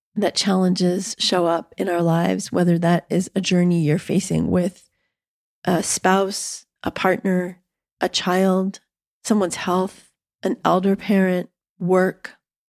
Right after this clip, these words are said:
I welcome you on this journey to heal those parts of ourselves and to become that living kintsugi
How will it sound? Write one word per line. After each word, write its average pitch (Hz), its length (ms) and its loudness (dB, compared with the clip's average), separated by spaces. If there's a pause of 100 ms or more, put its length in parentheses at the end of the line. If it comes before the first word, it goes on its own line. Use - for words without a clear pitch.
(120)
I 208 120 6
welcome 214 480 2
you 175 280 -4
on 185 240 4
this 185 160 -2
journey 170 520 -2
to 214 100 -4
heal 208 600 0
those 196 240 -2
parts 185 340 -2
of 185 100 -2
ourselves 82 720 -4 (540)
and 190 480 0 (140)
to 202 340 -2
become 190 760 -4 (360)
that - 240 -2
living 185 380 0
kintsugi 175 840 -4